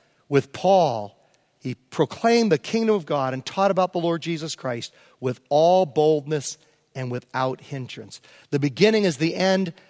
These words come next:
and the end is the beginning. It's abrupt, but it's a perfect ending because it continues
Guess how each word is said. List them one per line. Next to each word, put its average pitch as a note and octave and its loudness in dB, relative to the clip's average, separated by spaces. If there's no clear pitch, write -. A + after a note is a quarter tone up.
and C3 -4
the C3 -6
end E3+ 0
is C#3+ -6
the C3+ -4
beginning. C3+ -2
It's C#3 0
abrupt, D#3 -2
but D3+ -2
it's C3+ -8
a A#2+ -8
perfect - -2
ending C#3 0
because C3+ -4
it B2+ -10
continues D3+ -10